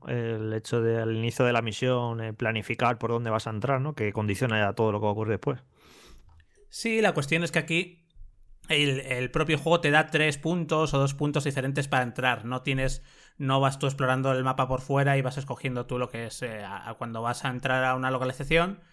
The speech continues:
Speaker 2: te pone, eh, puerta principal y, por ejemplo, vamos a poner dos sencillas, puerta principal y techo con cristal.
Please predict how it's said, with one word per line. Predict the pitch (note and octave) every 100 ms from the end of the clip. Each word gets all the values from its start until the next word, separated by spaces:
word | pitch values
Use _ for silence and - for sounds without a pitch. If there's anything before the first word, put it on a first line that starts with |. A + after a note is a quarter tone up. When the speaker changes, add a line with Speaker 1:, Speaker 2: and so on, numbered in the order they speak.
| _ _ _
Speaker 2:
te | C3+
pone, | C#3 D3+ C3 A#2 A#2 A#2
eh, | A#2+ - -
puerta | F#3 F3+
principal | F3 E3+ E3+ F#3+ F#3+ F#3+ F#3+
y, | E3 C#3+ C#3 C3 C3
por | C3
ejemplo, | C3+ C3+ C3 A#2
vamos | B2+ C3
a | B2
poner | B2+ A#2+
dos | A#2+
sencillas, | C3+ C3+ B2
puerta | - D3 D3+
principal | C#3 D3 D#3+ E3+ - -
y | C#3+ A#2+
techo | A#2+ C#3 C#3 C3+ B2+ B2
con | B2+
cristal. | A#2 - - -